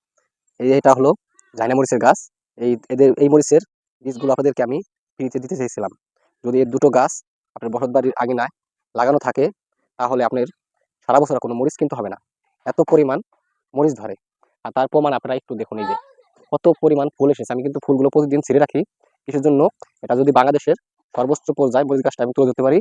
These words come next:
মানে সর্বোচ্চ বড় করতে পারি, সে বিষয়টা আপনারা নিশ্চয়ই দেখতে পাচ্ছেন। আমি একটু, একটি, আমি কিন্তু একটি চেয়ারের পর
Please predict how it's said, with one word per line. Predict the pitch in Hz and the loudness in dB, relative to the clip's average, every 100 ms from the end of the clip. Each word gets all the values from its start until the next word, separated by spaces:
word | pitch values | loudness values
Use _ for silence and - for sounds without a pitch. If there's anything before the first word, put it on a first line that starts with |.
| - _ - | -2 _ -12
মানে | 113 | 0
সর্বোচ্চ | 131 165 - 147 | 2 4 4 2
বড় | 185 | 2
করতে | 190 143 120 | 0 -4 -6
পারি, | 95 _ _ - | -10 _ _ -8
সে | 143 | -6
বিষয়টা | 135 107 98 _ - | -6 -6 -8 _ -8
আপনারা | 131 139 | 0 2
নিশ্চয়ই | 156 - 151 | 2 2 2
দেখতে | - | 2
পাচ্ছেন। | - 143 - 131 | -2 -4 -4 -2
আমি | 131 | -2
একটু, | - 143 | -2 -6
একটি, | - 170 - _ _ 113 110 | -4 -8 -8 _ _ -20 -8
আমি | 143 165 | -4 -2
কিন্তু | 160 | -2
একটি | 143 - | 0 2
চেয়ারের | 135 | 2
পর | 143 | 2